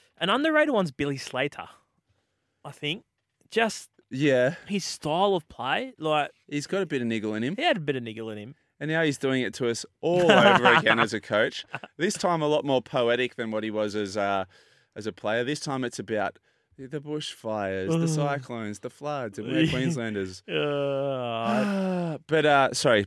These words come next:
Speaker 2: sorry, Brisbane fans, uh, Brisbane listeners. But, um, any others?
Speaker 1: One more, Gordon Tallis.
Speaker 2: Yeah, okay.
Speaker 1: But I'm a bit scared to say that 'cause he still scares me.
Speaker 2: Yeah, yeah, yeah.
Speaker 1: Having
Speaker 2: And, you know, he's a big fan of the show as well, so he'll be listening.
Speaker 1: He's, um,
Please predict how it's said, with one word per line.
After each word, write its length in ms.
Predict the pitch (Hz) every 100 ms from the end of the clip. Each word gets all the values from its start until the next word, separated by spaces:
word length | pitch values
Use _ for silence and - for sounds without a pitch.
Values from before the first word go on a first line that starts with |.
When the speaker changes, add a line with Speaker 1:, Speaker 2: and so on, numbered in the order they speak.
| -
Speaker 2:
sorry, 240 | - 104
Brisbane 300 | 92 90 87
fans, 300 | 85 92 92 -
uh, 160 | 101 95
Brisbane 340 | 92 101 101
listeners. 300 | 98 - 104
But, 320 | 104 147 147 -
um, 360 | 143 135 131 - _ _ _ _ _ _ -
any 200 | 156 143
others? 460 | 147 185 254 -
Speaker 1:
One 260 | 165 180 196
more, 360 | 160 139 143 120
Gordon 340 | - 147 151 127
Tallis. 460 | - 90 80 - _ _ _ _ _ _ _ _ _ -
Speaker 2:
Yeah, 340 | 180 196 196
okay. 380 | 214 - 120 127 -
Speaker 1:
But 100 | 156
I'm 60 | 151
a 40 |
bit 140 | 151 165
scared 300 | - 139 127
to 80 |
say 200 | 117 113
that 180 | 107 98 _ _
'cause 120 | 139
he 80 | 139
still 200 | - 131
scares 320 | - 110 101
me. 200 | - - -
Speaker 2:
Yeah, 340 | 123 123 107
yeah, 240 | 104 101
yeah. 340 | 98 104 98 117 -
Speaker 1:
Having 200 | 160 156
Speaker 2:
And, 160 | - 131 -
you 60 |
know, 120 | 104
he's 180 | 101 107
a 60 | 110
big 240 | 113 101
fan 220 | - 104
of 80 | 98
the 60 | 98
show 240 | - 104
as 120 | 101
well, 160 | 101 98
so 140 | - 107
he'll 120 | 120
be 160 | 107
listening. 440 | 101 104 - 90 104
Speaker 1:
He's, 420 | 156 160 170 156
um, 420 | 156 147 143 131